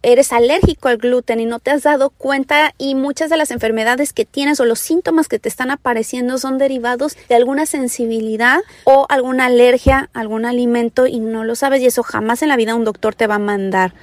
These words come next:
Si traes una alergia te va a mandar un antihistamínico para evitar las histam-, eh, las histaminas, pero no te va a quitar los alimentos que te lo están detonando, que te lo están causando,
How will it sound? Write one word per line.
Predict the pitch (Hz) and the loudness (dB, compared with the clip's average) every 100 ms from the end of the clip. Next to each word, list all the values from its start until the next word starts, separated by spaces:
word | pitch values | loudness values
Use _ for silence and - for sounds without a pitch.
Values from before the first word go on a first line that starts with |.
| - - | -20 -14
Si | - | -10
traes | 240 254 269 | -2 -2 0
una | 311 311 | -2 0
alergia | 330 320 349 | 0 -2 -2
te | 285 | 0
va | 247 | 0
a | |
mandar | 247 247 233 | 0 2 0
un | 247 | 0
antihistamínico | 247 240 220 - 220 226 294 311 - 320 370 - - | -2 -4 -6 -6 -4 0 0 0 2 2 2 -2 2
para | 240 226 214 208 202 - - | 2 4 0 -2 -4 -12 0
evitar | 240 220 220 277 285 | 2 2 2 2 2
las | 330 | 0
histam-, | 294 311 294 - | -4 -4 -4 -2
eh, | 269 | 0
las | 262 262 - - | 2 0 -2 -6
histaminas, | 302 285 339 311 285 277 - | -4 -2 0 2 2 0 0
pero | 240 240 | -2 -2
no | 240 | -4
te | 254 | -4
va | 262 | -4
a | |
quitar | 262 262 254 | -4 -2 0
los | 254 - - | -2 -4 -2
alimentos | 247 226 233 262 | -2 -2 -4 -4
que | 247 | -4
te | 226 | -2
lo | 214 | -4
están | 214 - 220 | -4 -4 -4
detonando, | 233 220 208 208 208 | -4 -4 -4 -2 -4
que | 196 190 | -6 -8
te | 202 | -8
lo | |
están | 190 208 196 | -8 -10 -10
causando, | 202 202 220 214 | -8 -8 -4 -2